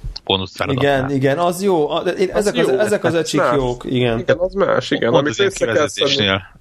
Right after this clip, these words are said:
Speaker 1: van olyan, volt olyan rész, ahol a sztori részbe fogtam magam, bementem oda, mindenkit le, dobókéseztem, és akkor szépen kivezettem az emberkét. Itt ugye a bónusz feladat az volt, hogy senkit nem szabad megölni.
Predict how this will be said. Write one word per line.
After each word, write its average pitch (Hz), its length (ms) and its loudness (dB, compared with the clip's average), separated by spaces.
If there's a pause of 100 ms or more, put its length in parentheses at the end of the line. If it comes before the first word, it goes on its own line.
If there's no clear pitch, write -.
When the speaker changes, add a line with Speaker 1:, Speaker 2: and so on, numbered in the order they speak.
(120)
Speaker 1:
van 101 480 0 (240)
olyan, 104 540 2
volt 110 260 2
olyan 101 140 2
rész, 104 260 0
ahol 104 360 0 (800)
a - 120 -4
sztori 123 340 0
részbe 110 580 0
fogtam 107 400 -2
magam, 98 280 0
bementem 98 400 0
oda, 95 180 -2
mindenkit 92 500 -4
le, 98 220 2 (640)
dobókéseztem, 95 1000 -2 (560)
és - 160 -2
akkor 90 220 0 (140)
szépen 87 360 -2
kivezettem 95 460 -2
az 92 120 -2
emberkét. 95 520 -4 (340)
Itt - 180 -4
ugye 101 160 2
a 92 60 0
bónusz 104 260 0
feladat 101 260 0
az 95 100 2
volt, 95 120 0
hogy 92 100 -6
senkit 95 320 0
nem 92 120 -2
szabad 98 280 0
megölni. 87 560 -4